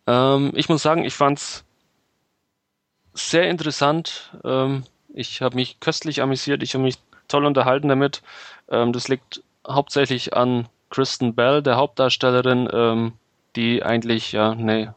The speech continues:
One-Woman-Show, die drei Staffeln abzieht, ähm, die der einzig nennenswerte,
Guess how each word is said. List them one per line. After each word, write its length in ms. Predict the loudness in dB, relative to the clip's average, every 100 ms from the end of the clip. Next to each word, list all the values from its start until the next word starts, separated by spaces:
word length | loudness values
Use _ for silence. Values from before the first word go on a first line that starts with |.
| -6
One-Woman-Show, 1300 | 0 0 0 _ _ 0 2 4 2 2 0 -2 -4
die 80 | -2
drei 200 | 0 0
Staffeln 420 | 0 0 -2 -4
abzieht, 440 | -6 -6 -4 -4 -8 -20 -20 -20 -20 _ -4
ähm, 540 | 0 4 4 2 -2 -6 -18 -2
die 320 | 2 4 2 -2 _ _ _ _ _ _ _ _ _ -2
der 120 | 0
einzig 560 | 2 2 0 -4 -6 -14 _ _ _ _ _ _ _ _ _ _ _ _ _ -12
nennenswerte, 1200 | 0 4 4 2 0 2 2 4 4 4 2 0